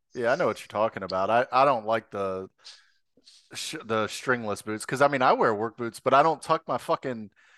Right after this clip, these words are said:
work boots in, or my, my jeans into my boots. I wear work boots and jeans every day to a sales job.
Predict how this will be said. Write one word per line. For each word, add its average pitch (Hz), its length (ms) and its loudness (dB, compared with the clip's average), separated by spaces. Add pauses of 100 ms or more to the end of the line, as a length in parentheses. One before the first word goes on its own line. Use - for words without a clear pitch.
(360)
work 127 280 0
boots 139 280 -2
in, 131 280 0
or 123 120 4
my, 120 180 0 (100)
my 123 180 -2
jeans 139 400 -8
into 120 140 -6
my 107 140 0
boots. 113 220 -6
I 165 80 4
wear 185 200 2
work 123 240 -2
boots 135 260 -8
and 101 100 -12
jeans 113 320 -8
every 104 200 -4
day 117 160 0
to 107 160 -6
a 87 40 -10
sales 120 380 -4
job. 85 300 -8